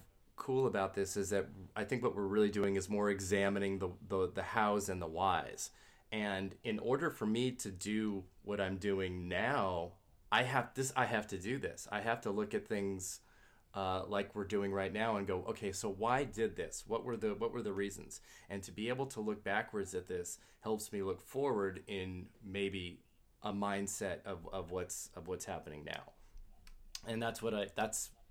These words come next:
w-, what I would do this year. Um, that's, and yeah.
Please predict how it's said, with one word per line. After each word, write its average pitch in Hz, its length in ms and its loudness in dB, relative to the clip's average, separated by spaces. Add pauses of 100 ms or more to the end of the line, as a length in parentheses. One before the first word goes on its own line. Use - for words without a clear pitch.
(140)
w-, 98 160 -8 (460)
what 98 340 -2
I 104 100 0
would 98 220 -2
do 98 460 -4 (260)
this 95 240 -2
year. 117 260 -6 (540)
Um, 98 520 -2 (640)
that's, - 400 -2
and 95 320 -4 (840)
yeah. - 220 -4